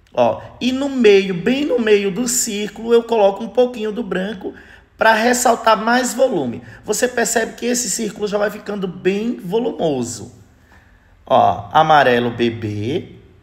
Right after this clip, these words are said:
cir-, dou aquela esfumada com o pituá. No pontinho do meio do círculo, eu venho com a isquinha do branco, dando o esfumado também.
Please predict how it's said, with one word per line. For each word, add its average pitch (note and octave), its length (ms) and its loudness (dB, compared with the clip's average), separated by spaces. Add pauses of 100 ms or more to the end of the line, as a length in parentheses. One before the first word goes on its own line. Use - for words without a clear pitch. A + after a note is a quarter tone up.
(960)
cir-, C#3+ 400 -2
dou D3+ 180 4
aquela E3 300 4
esfumada B2+ 960 0
com F3+ 160 -4
o D#3 60 -6
pituá. C3 800 -4 (320)
No A#3+ 180 -2
pontinho A3 520 0
do F#3 180 -2
meio A3+ 460 2
do A#3+ 140 0
círculo, G#3 640 -2
eu G#3+ 140 4
venho F#3 280 0
com F#3+ 140 -4
a F#3+ 60 -2
isquinha F#3+ 360 -2
do G#3 120 -2
branco, F#3 500 2 (380)
dando D#3+ 680 2
o G#3 60 6
esfumado F3+ 680 4
também. G#3 460 0